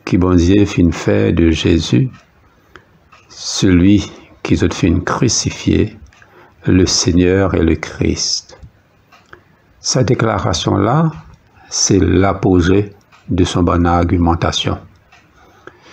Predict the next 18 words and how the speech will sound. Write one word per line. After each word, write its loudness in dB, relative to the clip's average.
C'est -2
une 2
affirmation 0
claire 0
de 0
la 0
divinité 2
de 2
Jésus -2
et 0
de 4
son 0
autorité 2
souveraine, 0
le 0
tout -2
quelque -4
chose. -2